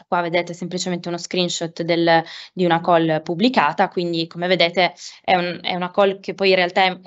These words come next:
è molto semplice, nel senso che appunto contiene le informazioni, diciamo, base affinché il designer possa capire, eh, che cosa l'azienda sta chiedendo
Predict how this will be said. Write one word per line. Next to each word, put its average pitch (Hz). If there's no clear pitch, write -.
è 175
molto 170
semplice, 190
nel 175
senso 175
che 170
appunto 170
contiene 185
le 185
informazioni, 185
diciamo, 196
base 185
affinché 175
il 180
designer 180
possa 165
capire, 185
eh, 160
che 180
cosa 185
l'azienda 180
sta 180
chiedendo 185